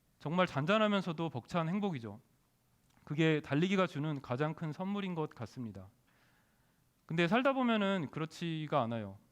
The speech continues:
금방 그 마음을 잊어버리고 상황에 압도되고 현실에 찌들게 됩니다. 그리고 현실에서 위축된 나는 아주 조그맣고 연약하고 수동적인 존재가 됩니다. 기대와 부담이 클수록 더 그렇죠.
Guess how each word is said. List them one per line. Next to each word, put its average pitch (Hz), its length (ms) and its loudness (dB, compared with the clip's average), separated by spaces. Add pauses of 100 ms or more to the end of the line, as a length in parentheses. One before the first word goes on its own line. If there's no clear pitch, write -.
(440)
금방 175 320 0
그 185 80 -4
마음을 143 340 2
잊어버리고 143 760 -4 (320)
상황에 220 340 4
압도되고 156 680 -2 (200)
현실에 226 360 0
찌들게 226 380 -2
됩니다. 110 420 -6 (580)
그리고 156 220 0
현실에서 247 340 2
위축된 190 420 0
나는 135 480 2 (380)
아주 156 240 0
조그맣고 180 760 -4 (320)
연약하고 165 680 -2 (260)
수동적인 208 500 -2
존재가 135 340 -2
됩니다. 110 460 -8 (1400)
기대와 190 340 2
부담이 175 440 0
클수록 202 600 -4
더 151 500 0 (300)
그렇죠. 113 460 -10